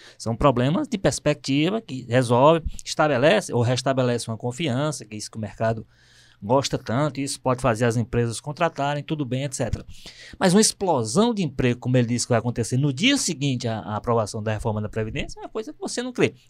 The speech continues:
E muito mais você não crê, você não consegue enxergar no governo, é isso, assim, bom, o governo tá preocupado com essa questão do desemprego, que tá fazendo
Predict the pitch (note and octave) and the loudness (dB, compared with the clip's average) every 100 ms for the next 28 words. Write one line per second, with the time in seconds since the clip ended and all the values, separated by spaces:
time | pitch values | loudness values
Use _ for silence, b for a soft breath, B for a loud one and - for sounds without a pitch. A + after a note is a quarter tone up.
0 | - C4 B3 B3+ D4 B3+ F3 G#3 A3+ F3 | -2 2 2 2 -2 -2 2 2 0 -4
1 | C#3+ B2+ D3 - A#2+ G#2+ B2 G#2+ - b | -8 -10 -14 -10 -8 -6 -4 -6 -10 b
2 | b b b b b _ _ _ _ _ | b b b b b _ _ _ _ _
3 | _ D3+ F#3 F#3 B2+ G3+ G3+ F#3 C#3+ C3+ | _ -2 0 0 2 4 4 2 -2 -2
4 | B2+ C3+ C#3+ D3+ E4 G#4+ D#4 F#3+ - D3 | -2 -4 -4 -4 -4 -4 -6 -6 -8 -2
5 | D#3 B2+ D#3 F3 F#3 F3+ - A3+ - D#3+ | -2 0 -2 0 0 0 2 2 4 4
6 | D#3+ A#2 - A2+ - A2 G#2+ A#2 G#2+ A2 | 4 0 -8 -6 -4 -4 -4 -6 -4 -2
7 | C#3+ - - _ _ _ _ - - D#3 | -2 -4 -20 _ _ _ _ -10 0 2
8 | D3+ D3+ A#2 C#3 C#3+ | 6 6 6 2 0